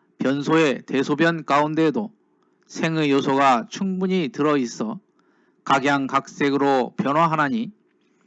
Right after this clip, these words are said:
토비와 대소변을 과실밭에 부어주면 좋은 과실이 열게 되고, 논에 묻어주면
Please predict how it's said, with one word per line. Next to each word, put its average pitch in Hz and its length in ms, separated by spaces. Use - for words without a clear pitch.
토비와 143 800
대소변을 151 760
과실밭에 147 760
부어주면 143 680
좋은 139 420
과실이 135 680
열게 135 280
되고, 135 480
논에 143 420
묻어주면 143 720